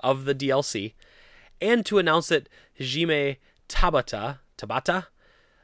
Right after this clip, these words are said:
uh, the man who took over for Tetsuya Nomura as the director of the game in twenty thirteen, has left Square Enix.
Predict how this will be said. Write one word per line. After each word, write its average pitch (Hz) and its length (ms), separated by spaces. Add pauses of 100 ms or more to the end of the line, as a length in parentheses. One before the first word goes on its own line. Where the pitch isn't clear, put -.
uh, 127 220
the 139 140
man 170 240
who 190 60
took 185 200
over 190 160
for 160 180
Tetsuya 175 640
Nomura 135 640
as 127 180
the 131 60
director 180 400
of 160 120
the 160 40
game 147 200
in 139 40
twenty 135 180
thirteen, 135 340
has 175 200
left 220 300
Square 208 300
Enix. 294 500